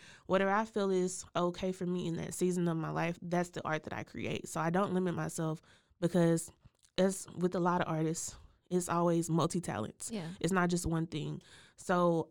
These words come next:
Speaker 1: I just gravitate to where I am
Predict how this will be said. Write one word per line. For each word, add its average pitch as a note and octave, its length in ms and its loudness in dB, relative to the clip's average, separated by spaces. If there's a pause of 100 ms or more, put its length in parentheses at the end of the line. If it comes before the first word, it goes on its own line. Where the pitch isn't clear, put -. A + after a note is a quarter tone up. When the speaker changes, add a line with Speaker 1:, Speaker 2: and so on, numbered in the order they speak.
Speaker 1:
I E3+ 140 2
just F#3+ 400 0 (260)
gravitate F3+ 720 -4
to F3+ 340 2 (220)
where E3+ 200 0
I D#3 120 -2
am F3+ 360 0